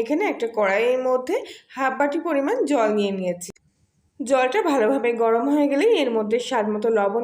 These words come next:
দিয়ে দেব, আর দিয়ে দেব এক চামচ মতো সাদা তেল। লবণ জলটা একটু ভালো করে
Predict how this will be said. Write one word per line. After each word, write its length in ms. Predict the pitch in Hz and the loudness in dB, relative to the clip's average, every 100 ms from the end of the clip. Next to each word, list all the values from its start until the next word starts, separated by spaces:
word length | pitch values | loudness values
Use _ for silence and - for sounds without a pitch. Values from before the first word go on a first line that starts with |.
| 262 | 0
দিয়ে 120 | 262 | 0
দেব, 120 | 269 320 523 - _ _ _ _ _ - 269 | 0 -2 -6 -10 _ _ _ _ _ -4 -2
আর 80 | 285 | 0
দিয়ে 140 | 320 302 | 0 2
দেব 120 | 262 453 - - - 240 | 2 0 -4 -12 -6 -4
এক 80 | 247 - | -4 -4
চামচ 240 | 320 320 320 277 | -4 -4 -2 -4
মতো 180 | 294 587 - - | 0 -2 -4 -6
সাদা 300 | 302 220 214 208 | -2 0 0 -4
তেল। 180 | 180 180 _ _ _ _ _ _ _ _ _ _ _ _ _ _ _ _ _ _ _ _ _ _ _ _ _ _ _ _ | -8 -10 _ _ _ _ _ _ _ _ _ _ _ _ _ _ _ _ _ _ _ _ _ _ _ _ _ _ _ _
লবণ 340 | 277 269 311 370 359 | 0 2 2 2 2
জলটা 300 | 302 311 453 - - _ - | 0 0 -4 -6 -20 _ -14
একটু 140 | - 262 | -10 -6
ভালো 180 | 254 247 233 | -2 -2 0
করে 140 | 285 | -2